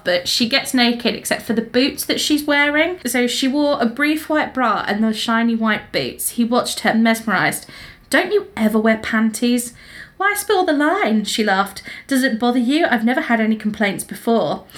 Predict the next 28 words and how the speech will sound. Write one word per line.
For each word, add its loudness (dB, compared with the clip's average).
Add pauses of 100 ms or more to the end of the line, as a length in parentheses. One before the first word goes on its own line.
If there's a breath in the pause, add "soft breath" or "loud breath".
(260 loud breath)
She 2
vanished 2
into 2
the 4
bathroom 2
and 0
he -2
heard 2
the 4
sound 0
of -6
the 0
bath 0
running. -4 (320 loud breath)
He 2
followed 2
her 0
in. -2 (320 loud breath)
She 2
was 4
bending 2
over 2
the 2
bath, -4
filling -2
it -4
with -10
bubbles. -6